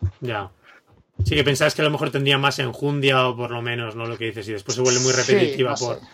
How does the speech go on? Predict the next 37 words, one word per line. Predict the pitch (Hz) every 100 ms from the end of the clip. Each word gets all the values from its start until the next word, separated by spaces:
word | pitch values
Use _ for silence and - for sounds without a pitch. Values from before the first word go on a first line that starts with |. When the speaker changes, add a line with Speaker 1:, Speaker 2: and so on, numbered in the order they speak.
| -
Speaker 2:
Exacto. | - 135 - 147 - 135 -
Es | 165
que, | - 175 - _ _
mm, | 170 151
se | - -
me | 151
ha | 160
hecho | 170 190
un | 170
poco | 190 165 175 175 170 160
como | 160 156 143
que | 151
está | - - 175
ahí | 190 196 190 180
por, | - 165 156 156 151 135 _ - - - -
por | 156
ir | 170
ligando | 175 170 165 156 147
Picross. | 143 127 120 104 - - _ _ _
Después | 139 - 165
ya | 208 135
digo, | 196 151
a |
lo | 127 120
mejor | -
es | 165
la |
sensación | 170 160 - 147
que | 131
he |
tenido. | - 170 127
A |
lo |
mejor | 143 - 143
lo |
juegas | 143 143 139 -
tú | 156 185